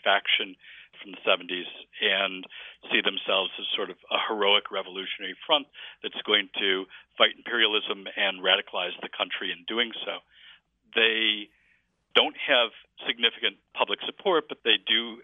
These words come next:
have the capacity to maintain fervent loyalty among a, a handful of followers and have carried out a number of spectacular attacks over the years,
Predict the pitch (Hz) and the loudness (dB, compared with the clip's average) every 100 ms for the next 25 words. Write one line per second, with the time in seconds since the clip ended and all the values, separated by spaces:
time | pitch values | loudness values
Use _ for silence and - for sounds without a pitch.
0 | - - 107 - - 98 95 90 - 104 | -6 0 0 0 2 4 2 -6 -8 -6
1 | 95 - 107 98 95 - - - _ - | -6 -2 0 0 -4 -20 -20 -20 _ -2
2 | 127 107 113 98 98 107 - 107 98 95 | 0 0 -2 0 4 2 2 -4 -4 -6
3 | 87 92 101 95 98 104 98 - 90 - | -6 -6 -4 -2 0 0 0 -4 -8 -8
4 | 120 131 131 98 95 - - - - - | -2 0 0 -2 -6 -10 -14 -16 -16 -2
5 | - 101 98 98 - 107 - - 104 98 | 2 2 0 -6 0 0 2 2 4 6
6 | 95 95 - 117 101 104 107 101 98 95 | 4 0 -8 -2 0 0 2 2 2 0
7 | _ - - - - 113 110 101 - 98 | _ -20 -20 -8 -2 0 2 2 0 -6
8 | 95 110 95 - 92 92 90 87 87 87 | -4 -2 -2 -2 -10 -12 -14 -10 -10 -8